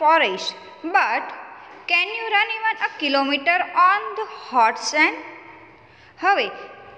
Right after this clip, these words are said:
સિંહ અને ઊંટ બંને એકબીજાની કોમ્પિટિશનમાં ઉતરે છે અને બોલે છે. હવે કેમલ એની સામે શું જવાબ આપે છે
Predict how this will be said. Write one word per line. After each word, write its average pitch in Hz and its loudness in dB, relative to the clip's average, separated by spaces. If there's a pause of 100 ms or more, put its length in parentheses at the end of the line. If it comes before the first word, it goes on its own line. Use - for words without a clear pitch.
(280)
સિંહ - 0 (140)
અને 320 0 (300)
ઊંટ 269 0 (260)
બંને 330 -2 (160)
એકબીજાની 339 0
કોમ્પિટિશનમાં 294 -2
ઉતરે 247 -2
છે 330 -6 (400)
અને 285 2
બોલે 233 2
છે. 190 -8 (280)
હવે 277 0
કેમલ 359 2
એની 440 -6
સામે 370 0
શું 440 -6
જવાબ 277 2
આપે 240 2
છે 285 -4